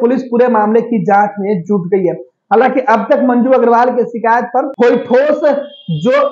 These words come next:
कदम है पुलिस ने अब तक नहीं उठाया है और न ही इस पूरे साजिश का पर्दाफाश हुआ है।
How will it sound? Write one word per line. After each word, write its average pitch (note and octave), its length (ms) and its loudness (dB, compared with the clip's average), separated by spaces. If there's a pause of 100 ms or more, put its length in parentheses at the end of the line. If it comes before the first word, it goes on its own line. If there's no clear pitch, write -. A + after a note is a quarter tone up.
(140)
कदम B3+ 340 2
है F3 140 0
पुलिस B3 320 -2
ने C4+ 160 2
अब A3 340 -4
तक C#4 140 0
नहीं A#3+ 240 2
उठाया G#3+ 360 2
है A#3+ 200 2
और G#3+ 180 2
न A3+ 140 0
ही A#3+ 180 0 (400)
इस C#4 220 0
पूरे - 720 0 (380)
साजिश A#3 500 0
का B3 160 0
पर्दाफाश G#3+ 640 0
हुआ F#3 100 2
है। D3 100 -4